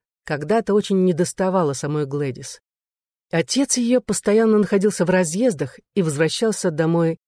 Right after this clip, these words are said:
редко и ненадолго. Вот такие мысли проносились в голове Глэдис. А между тем Сэм, выбравшись из кучи мала,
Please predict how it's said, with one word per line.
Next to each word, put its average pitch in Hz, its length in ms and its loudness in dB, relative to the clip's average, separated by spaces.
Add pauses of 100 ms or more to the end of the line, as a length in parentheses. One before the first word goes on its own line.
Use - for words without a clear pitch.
редко 208 440 0
и 202 240 -2
ненадолго. 143 800 -4 (880)
Вот 254 180 2
такие 285 360 0
мысли 202 280 2
проносились 160 680 -2
в 139 80 -8
голове 151 320 0
Глэдис. 127 560 -6 (460)
А 156 80 -2
между 147 260 0
тем 208 380 -2 (300)
Сэм, 240 460 0
выбравшись 180 720 0
из 156 220 -4
кучи - 280 -6
мала, 156 440 0